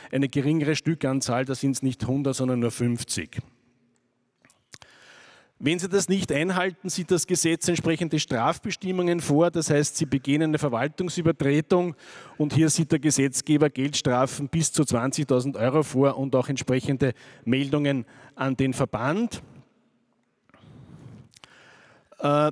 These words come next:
der Gesetzgeber sieht auch hier entsprechende sachliche Verbote vor, wie das so schön im Gesetz heißt, nämlich die Brak-, das Verbot der Brakierjagd vom ersten Februar bis fünfzehnten zehnten.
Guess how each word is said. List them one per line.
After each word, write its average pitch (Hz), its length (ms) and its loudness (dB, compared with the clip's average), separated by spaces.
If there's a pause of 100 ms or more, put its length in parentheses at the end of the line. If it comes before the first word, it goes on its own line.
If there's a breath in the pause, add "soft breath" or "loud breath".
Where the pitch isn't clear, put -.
der 160 80 0
Gesetzgeber 190 640 2
sieht 185 260 -2
auch 160 200 4
hier 185 240 0
entsprechende 165 1080 0 (300 soft breath)
sachliche 185 720 -2
Verbote 180 680 0
vor, 160 360 2
wie 165 60 0
das 160 180 0
so 170 80 2
schön 160 180 2
im 160 100 -2
Gesetz 143 520 -2
heißt, 135 360 2 (460 loud breath)
nämlich 156 300 2
die 165 140 0
Brak-, 151 360 -4
das 147 140 0
Verbot 160 440 2
der 185 60 4
Brakierjagd 156 800 -2
vom 151 200 0
ersten 139 360 0
Februar 160 460 0
bis 151 220 -2
fünfzehnten 156 600 -2
zehnten. 170 600 0